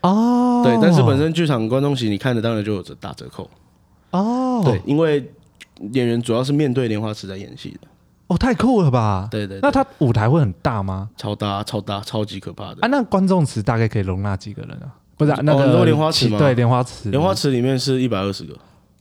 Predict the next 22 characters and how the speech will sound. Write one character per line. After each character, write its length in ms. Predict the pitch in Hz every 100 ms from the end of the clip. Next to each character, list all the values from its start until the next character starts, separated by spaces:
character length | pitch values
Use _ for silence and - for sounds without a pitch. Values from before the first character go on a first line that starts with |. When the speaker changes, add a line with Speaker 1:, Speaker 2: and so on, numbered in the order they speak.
| -
Speaker 1:
那 200 | 226 254
也 120 | 131
很 220 | 110 113
大 180 | - 156
啊。 320 | 131 123 131 139
Speaker 2:
对， 160 | 98 87 -
很 160 | 98
大， 160 | 90 95 - _
其 140 | -
实 80 | 107
蛮 160 | 101 92
大 180 | 92 90
的。 60 | - - _ _ _ _
Speaker 1:
太 160 | - 190
酷 220 | - 170
了 80 | 117
吧！ 260 | 101 92 104
Speaker 2:
对， 160 | - - - _ _ -
蛮 180 | 101
有 120 | 101 87
趣 240 | -
的。 80 | 87